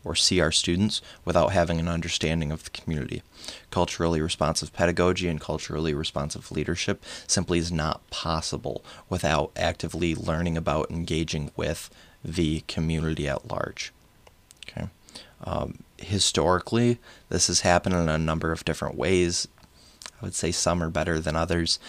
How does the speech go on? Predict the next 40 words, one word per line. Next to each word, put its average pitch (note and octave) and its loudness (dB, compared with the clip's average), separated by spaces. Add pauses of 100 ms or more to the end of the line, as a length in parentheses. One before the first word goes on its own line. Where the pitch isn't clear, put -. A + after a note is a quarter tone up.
(220)
Um, - 0 (140)
so E3+ 4
principals F2 -2
have, F2 -8 (400)
you F#2 -8
know, F2 -6
taught - 2
Sunday D#2 -2
school. - -4
T-, - -6 (160)
principals, F#2 -4 (320)
um, F2 -4
have F#2 -4
been E2+ 2
involved E2 0
at - -8
the - -6
local D#2+ -2
church. - -4
Uh, - -2 (320)
some E2+ 2
principals F2 0
play - -2
golf F2 2
with E2+ -2
the F2 2
who's F2+ 0
who F#2 4
around E2+ 2
town F2 2 (320)
or F#2 4
make E2+ -2
sure E2+ 0
that D#2+ 0
they D#2 2
attend D#2+ -2
e-, D#2+ -2
every F2 2
pancake D#2+ -2
breakfast - -2